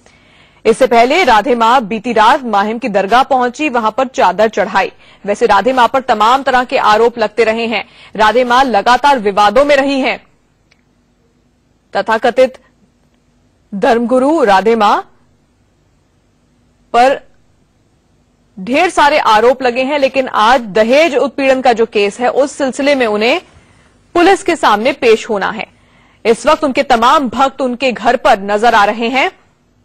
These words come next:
सबने अपने माथे पर एक पट्टी बांधी हुई है जिसपे राधे मां लिखा हुआ है और ये दो तस्वीरें इस वक्त आपके सामने। दूसरी तस्वीर में देखिए कि पूछताछ से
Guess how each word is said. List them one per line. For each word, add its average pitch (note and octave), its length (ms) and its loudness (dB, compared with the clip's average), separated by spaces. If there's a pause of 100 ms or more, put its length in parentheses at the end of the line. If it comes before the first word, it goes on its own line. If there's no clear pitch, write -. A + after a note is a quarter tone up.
(1500)
सबने A3+ 280 -2
अपने A#3 200 -2
माथे G3 300 -2
पर B3+ 120 2
एक A#3 160 0
पट्टी C4 280 -2
बांधी A3+ 300 0
हुई B3+ 200 0
है D4 100 4
जिसपे C4 360 0
राधे G3+ 440 2
मां B3+ 200 2
लिखा A#3+ 240 -2
हुआ G#3 280 0
है - 220 -4 (300)
और G#3+ 180 2
ये A3+ 140 0
दो A#3+ 220 2
तस्वीरें B3 460 -2
इस G#3 120 -6
वक्त G#3 160 -2
आपके F#3+ 240 -2
सामने। G3+ 320 -2
दूसरी A3+ 280 -4
तस्वीर B3 320 -2
में A#3 100 2
देखिए B3+ 400 0 (400)
कि C#4+ 160 2 (180)
पूछताछ C#4+ 640 0
से D#4 180 -8